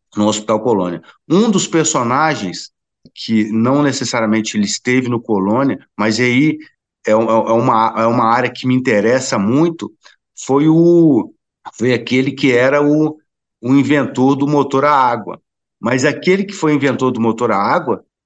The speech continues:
que era espanhol, ele desapareceu mesmo, entendeu? Quando,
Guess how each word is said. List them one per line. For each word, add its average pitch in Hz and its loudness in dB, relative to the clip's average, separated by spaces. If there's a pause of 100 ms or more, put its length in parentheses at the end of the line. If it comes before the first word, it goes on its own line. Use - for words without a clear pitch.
que 107 -4
era 104 2
espanhol, 107 0 (180)
ele 135 -4
desapareceu 208 0
mesmo, 185 -2 (320)
entendeu? 107 -4 (440)
Quando, 123 0